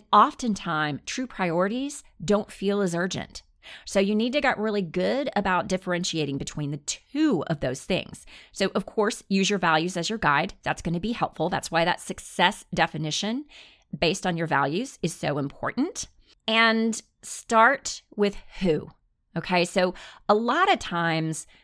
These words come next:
we get caught up in the what, what our priorities are. And yes, those are important, but I would actually step back from that and start with who. Who are your priorities?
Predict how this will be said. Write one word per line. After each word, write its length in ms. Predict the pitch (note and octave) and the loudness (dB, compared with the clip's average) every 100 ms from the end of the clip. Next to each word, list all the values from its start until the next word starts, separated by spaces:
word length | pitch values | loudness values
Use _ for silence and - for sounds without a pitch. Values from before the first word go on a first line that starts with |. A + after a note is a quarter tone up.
| _ _ | _ _
we 260 | F#3 A#3+ F#4 | -2 2 0
get 200 | G4+ F4 | 0 -8
caught 360 | - G3 F#3 - | -4 -2 -2 0
up 280 | E3+ F3 - - | 0 0 -2 -4
in 460 | F3 E3 D#3+ D#3 - - | 0 2 0 -4 -8 -8
the 260 | D3+ D3+ | -2 -2
what, 500 | C3+ D3+ - - - - _ _ _ _ | -2 -2 -4 -6 -12 -14 _ _ _ _
what 280 | - D3+ F3+ - | -6 4 4 4
our 100 | D3+ | -2
priorities 500 | - A#2+ G#2 D3 - | -2 -6 -6 -8 -6
are. 280 | - - - | -4 -4 0
And 160 | B3 | 0
yes, 240 | C4 E4 D#4+ | 2 2 2
those 220 | B3+ G#3 | 0 0
are 80 | F#3+ | -2
important, 720 | D#3+ - F3 - A3 C4 - - - - | -4 -4 -4 -2 -2 -4 -8 -14 -20 -12
but 280 | - B3 - - _ - | 0 0 0 -10 _ -8
I 180 | C4 F4+ | -6 -4
would 140 | B4 G#4+ | -2 -2
actually 220 | - G#3 | -2 -2
step 260 | - - | -4 -2
back 180 | - - | 0 0
from 180 | - G#3 | -2 -2
that 180 | A3 A3 | 0 2
and 100 | F#3 | -2
start 300 | - G3+ F#3+ | 0 0 2
with 140 | E3 | -2
who. 420 | - - F3+ C#3+ D3 | -6 -4 -2 -2 -6
Who 200 | - E4 | -2 0
are 80 | D#4 | 2
your 160 | A#3 G3+ | 0 -2
priorities? 800 | - F#3 E3+ F3+ A2 - - | -2 -2 -2 -4 -6 -12 -18